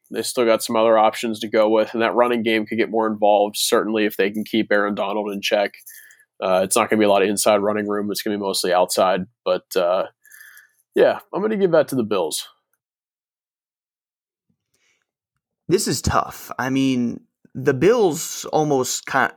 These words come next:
Speaker 2: almost blew a lead to the Miami Dolphins this past weekend, but they still got out with the win because of their offense and Josh Allen just playing lights out, unbelievable right now. And he's gonna have a test. He's gonna have a test this week against Jalen Ramsey, Aaron Donald, and that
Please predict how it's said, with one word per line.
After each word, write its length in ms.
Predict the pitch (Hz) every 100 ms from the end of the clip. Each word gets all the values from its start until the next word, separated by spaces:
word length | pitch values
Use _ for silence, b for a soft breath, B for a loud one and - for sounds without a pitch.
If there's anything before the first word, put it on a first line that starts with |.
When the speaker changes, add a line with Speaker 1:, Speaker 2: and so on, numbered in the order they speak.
| -
Speaker 2:
almost 320 | 170 202 143
blew 220 | 143 151
a 20 | 127
lead 600 | 117 135 127 117 - -
to 340 | - 123 117
the 120 | 107
Miami 340 | 110 123 123 104
Dolphins 420 | 110 104 90 87
this 120 | -
past 260 | - - -
weekend, 240 | - 104
but 80 | -
they 80 | -
still 220 | - 147
got 140 | 139
out 120 | 127
with 100 | 107
the 60 | 101
win 460 | 95 95 90 80 - _ _
because 280 | - 127 113
of 60 | 101
their 140 | 95
offense 560 | 95 - - - - -
and 160 | - 90
Josh 260 | 117 110
Allen 500 | 113 104 101 98 92 -
just 320 | - 87 -
playing 320 | - 113 98
lights 380 | 85 110 101 -
out, 200 | 101 95
unbelievable 560 | 110 101 92 90 82 82
right 220 | 82 -
now. 380 | 98 104 95 - B B B B B B
And 180 | - -
he's 160 | 107 131
gonna 140 | 214
have 120 | 185
a 40 | 156
test. 500 | 143 156 - - - _ -
He's 120 | -
gonna 120 | 123
have 80 | 117
a 40 |
test 260 | 123 123 120
this 160 | 117
week 160 | - 117
against 380 | - 117 107 -
Jalen 260 | 117 113
Ramsey, 480 | 113 117 117 123 117
Aaron 280 | 110 110 113
Donald, 400 | 104 110 110 107
and 140 | 107
that 260 | 107 110 120